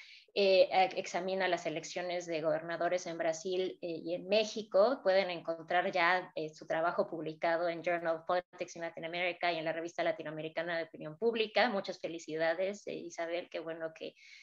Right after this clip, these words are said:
estás dando esos pasos firmes temprano en tu carrera. Y analiza la forma en que los candidatos atienden el crimen y la, y la violencia en,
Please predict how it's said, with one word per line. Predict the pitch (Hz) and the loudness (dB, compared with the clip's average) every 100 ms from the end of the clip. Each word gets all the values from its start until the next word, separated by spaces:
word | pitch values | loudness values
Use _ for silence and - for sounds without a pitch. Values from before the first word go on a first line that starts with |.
| _ | _
estás | - 190 180 | -2 0 2
dando | 180 180 | 0 -2
esos | 175 160 | -6 -4
pasos | 165 160 - | -4 -4 -8
firmes | 170 156 170 170 175 | -8 -6 -6 -8 -8
temprano | 170 165 165 160 | -8 -4 -2 -4
en | 165 | -8
tu | 170 | -8
carrera. | 175 147 160 160 233 - - - - - | -6 -4 -4 -4 -6 -8 -18 -20 -20 -6
Y | 240 233 233 | 4 6 8
analiza | 233 240 285 294 | 8 6 6 4
la | 277 | 8
forma | 285 254 | 8 8
en | 208 | 4
que | 190 | 2
los | 185 | 2
candidatos | 190 190 185 196 202 202 | 2 2 4 4 4 0
atienden | 156 196 202 208 202 | 0 2 2 2 0
el | - | -2
crimen | 196 190 196 180 | -2 0 -2 -2
y | 165 | -2
la, | 156 160 | -2 -2
y | 170 165 | -4 -6
la | 165 | -4
violencia | 170 175 196 196 - 185 | -2 2 2 2 -2 -2
en, | 180 | -2